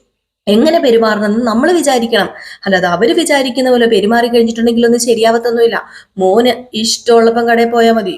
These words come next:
മോന്റെ കടയല്ലേ. ഏ, അത് ദേവിക്ക് തീരെ എഴുതി കൊടുത്തതല്ലല്ലോ ബാലൻ. ഈ ദേവിയേക്കാൾ കൂടുതൽ ബന്ധം മോനല്ലേ. അപ്പം മോൻ അവിടെ എപ്പ കയറി ചെല്ലണം, എപ്പ ഇറങ്ങിപ്പോണെന്ന് മോൻ തീരുമാനിക്കണം. അല്ലാതെ അവളല്ല തീരുമാനിക്കേണ്ടത്.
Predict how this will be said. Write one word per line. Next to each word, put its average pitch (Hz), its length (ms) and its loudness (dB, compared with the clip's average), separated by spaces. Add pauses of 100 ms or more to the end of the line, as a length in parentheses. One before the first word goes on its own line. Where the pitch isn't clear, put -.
(120)
മോന്റെ 196 360 -2
കടയല്ലേ. 240 400 -2 (160)
ഏ, 226 60 -6 (260)
അത് 190 160 -2 (440)
ദേവിക്ക് 185 440 -2
തീരെ 226 240 2
എഴുതി 254 140 0
കൊടുത്തതല്ലല്ലോ 269 560 -2
ബാലൻ. 254 320 -2 (340)
ഈ 196 120 -4
ദേവിയേക്കാൾ 220 640 0
കൂടുതൽ 247 380 0
ബന്ധം 254 340 -2
മോനല്ലേ. 247 440 0 (200)
അപ്പം 190 280 -4
മോൻ 180 280 0
അവിടെ 226 240 2
എപ്പ 202 220 -4
കയറി 226 280 -2
ചെല്ലണം, 202 420 -2 (100)
എപ്പ 180 220 -10
ഇറങ്ങിപ്പോണെന്ന് 233 600 0
മോൻ 240 280 2
തീരുമാനിക്കണം. 226 640 -4 (320)
അല്ലാതെ 180 260 0
അവളല്ല 226 420 0
തീരുമാനിക്കേണ്ടത്. 214 720 -2